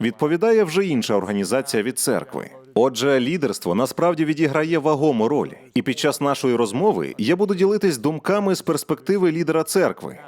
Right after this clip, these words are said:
Але обіцяю, що ці принципи можна застосовувати всюди. Тож, якщо ви розпочинаєте власну справу, ви можете їх застосовувати. Якщо ви очолюєте організацію, якщо сподіваєтесь стати лідером в майбутньому, або якщо ви є лідером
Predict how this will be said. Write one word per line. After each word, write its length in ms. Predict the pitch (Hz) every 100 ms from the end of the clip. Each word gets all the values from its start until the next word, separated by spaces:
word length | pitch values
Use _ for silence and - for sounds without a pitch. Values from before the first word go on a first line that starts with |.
| -
Але 280 | 120 147 151
обіцяю, 680 | - 131 131 - 160 123 101 -
що 240 | - - 156
ці 140 | -
принципи 520 | 139 175 202 - 98
можна 340 | 87 170 226 196
застосовувати 760 | 147 - 123 - 143 123 107
всюди. 460 | 98 - 98 92 76 - _ _ -
Тож, 260 | 120 104
якщо 380 | 110 120 - 165
ви 80 | 147
розпочинаєте 680 | 143 147 - 135 143 135
власну 380 | 123 123 120 120
справу, 500 | - 139 214 101 64 - -
ви 160 | 120
можете 320 | 160 196 190
їх 120 | 190 156
застосовувати. 840 | 170 - 190 226 127 73 - - - _ -
Якщо 400 | 107 131 - 196
ви 120 | 208
очолюєте 520 | 202 - 180 180 175
організацію, 840 | 175 156 170 160 110 101 - 90 80
якщо 320 | 110 - 220
сподіваєтесь 600 | - 180 170 202 190 175
стати 340 | - 185 180
лідером 400 | 156 170 160 156
в 160 | 147 117
майбутньому, 720 | 131 139 117 214 - 82 76 -
або 440 | 101 98 139 135 123
якщо 360 | 143 - 208
ви 100 | 196
є 120 | 175
лідером 420 | 160 196 175 170